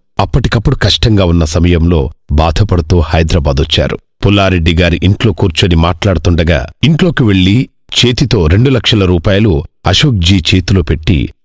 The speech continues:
"సాయంత్రానికి మరో పది లక్షలు, ఆ తర్వాత మిగతావి సమకూర్చుదాము" అంటూ,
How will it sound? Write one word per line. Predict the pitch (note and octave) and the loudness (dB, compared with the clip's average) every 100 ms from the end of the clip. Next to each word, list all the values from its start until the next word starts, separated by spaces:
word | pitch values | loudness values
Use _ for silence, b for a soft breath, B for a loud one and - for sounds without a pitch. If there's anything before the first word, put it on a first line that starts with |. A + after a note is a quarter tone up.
| _ - | _ -6
"సాయంత్రానికి | F#2 F2+ A2 G#2 A2+ C3 A#2+ | -2 0 0 0 0 0 0
మరో | F#2 F#2+ | 0 0
పది | D#2+ F2+ | 0 0
లక్షలు, | G2+ G#2 - A#2 D#2 - | 0 -2 -2 0 -2 -4
ఆ | E2+ F#2+ | -4 -2
తర్వాత | - A2+ C3+ A2+ | -2 -2 0 0
మిగతావి | F#2 F#2+ G#2 F2+ | 0 0 0 0
సమకూర్చుదాము" | - F#2+ - E2 E2+ D#2+ D#2 D#2+ E2+ D#2 | 0 0 0 -2 0 2 2 2 0 -2
అంటూ, | E2 D2+ G2+ D2 | -2 0 0 0